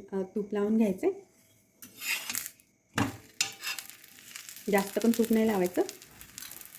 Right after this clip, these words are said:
या टाईपमध्ये थोडंसं, थोडंसं तूप लावून आपण मस्त चपाती खमंग अशी भाजून घेऊ. आता मी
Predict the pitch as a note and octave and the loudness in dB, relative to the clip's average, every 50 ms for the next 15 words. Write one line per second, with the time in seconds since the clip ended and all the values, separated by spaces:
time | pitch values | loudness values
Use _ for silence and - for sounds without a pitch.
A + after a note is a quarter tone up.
0 | - - - - - - - - - - - - - - - - - - - - | -20 -20 -18 -18 -18 -18 -20 -18 -18 -18 -18 -20 -20 -20 -20 -20 -20 -20 -20 -20
1 | - - - - - - - - - - - - - - - - - - - - | -20 -20 -20 -20 -20 -20 -20 -20 -20 -20 -20 -20 -20 -20 -20 -20 -20 -20 -20 -20
2 | - - - - - - - - - - - - - - - - - - - - | -20 -20 -20 -20 -20 -20 -20 -20 -20 -20 -20 -20 -20 -20 -20 -20 -20 -20 -20 -20
3 | - - - - - - - - - - - - - - - - G3+ F#3+ E3+ E3 | -20 -20 -20 -20 -20 -20 -20 -20 -20 -20 -20 -20 -20 -16 -6 -2 0 2 2 2
4 | - F#3 F#3 - F#3 F#3 G3 G#3 - - F#3 F#3 - F#3+ - - G3 F#3+ F#3+ - | 0 -2 0 2 2 0 0 -2 -4 -4 -6 -6 -6 -8 -6 -6 -4 -4 -4 -6
5 | - - - G3+ G3 - F#3+ F#3 F#3+ G3 G#3 G#3 G3+ G3+ G3 G3 G3 F#3+ F#3+ G3 | -8 -8 -4 -4 -4 0 0 -2 0 0 -2 -4 -4 -2 0 2 2 2 2 -2
6 | - - A#3+ A3+ G#3 - F#3 F#3 G#3 - - G#3 G3+ G3+ G3+ G3+ G3+ G#3 G#3 - | -4 -4 -2 -2 -2 -2 -2 -4 -4 -4 0 2 4 4 6 6 4 4 2 2
7 | - A3+ G3 F#3 - F#3+ G3 F#3+ B3 F#4 - - - - - - - - - - | 2 2 2 4 4 4 4 6 6 4 4 2 -10 -10 -10 -10 -10 -10 -16 -20
8 | _ _ _ _ - - - - - - - - - - - - - - - - | _ _ _ _ -4 -4 -4 -4 -8 -10 -12 -18 -20 -20 -20 -20 -20 -20 -20 -20
9 | - - - - - - - - - - - - - - - - - - - - | -20 -20 -20 -20 -20 -20 -20 -20 -18 -16 -16 -16 -16 -16 -20 -20 -20 -20 -20 -20
10 | - - - - - - - - - - - - - - - - - - - - | -20 -20 -20 -20 -20 -20 -20 -20 -20 -20 -20 -12 -8 -6 -2 -2 -2 -4 -4 -10
11 | - - - - - - - - - - - - - - - - - - - - | -14 -18 -18 -20 -20 -20 -20 -20 -20 -20 -20 -20 -20 -20 -20 -20 -20 -20 -20 -20
12 | - - - - - - - - G3+ G3 G#3+ A#3 | -20 -20 -20 -20 -20 -16 -10 -8 -2 2 4 4